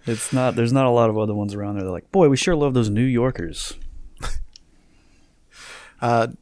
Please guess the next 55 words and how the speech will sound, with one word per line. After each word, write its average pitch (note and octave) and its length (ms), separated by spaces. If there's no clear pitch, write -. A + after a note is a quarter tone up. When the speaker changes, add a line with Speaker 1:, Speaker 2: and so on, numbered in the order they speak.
Speaker 1:
Including G#3 300
Speaker 2:
yeah. G#3 140
Speaker 1:
New F3+ 80
Yorkers D3+ 420
don't G2 220
like G2 160
Speaker 2:
Yeah, C3+ 140
Speaker 1:
New A#2+ 40
Speaker 2:
that's C3 320
Speaker 1:
Yorkers, C#3+ 160
Speaker 2:
it. - 20
That's C#3 160
Speaker 1:
so. F#2+ 60
Speaker 2:
true. C3 260
They B2 120
are, A2+ 140
that's C3 420
the C#3 200
epicenter A2+ 560
of G#2+ 120
the, G#2 300
of G#2 180
the G#2 80
hate A2 260
for - 180
New G#2+ 120
York G2 240
City - 240
is - 420
New A2 160
York G2 220
City - 180
itself. - 480
So. - 140
Speaker 1:
Uh, C3+ 300
well, F3 380
my F3 180
one E3 220
time C#3+ 200
in B2+ 60
Philadelphia, A#2 500
the A2 80
one A2+ 200
thing G#2+ 400
I G2 160
made G2+ 240
sure G#2+ 160
to G2+ 100
do G#2 140
was G2 120
check - 280
out D#3+ 180
the A2+ 320
Mutter A2 380
Museum? A#3+ 520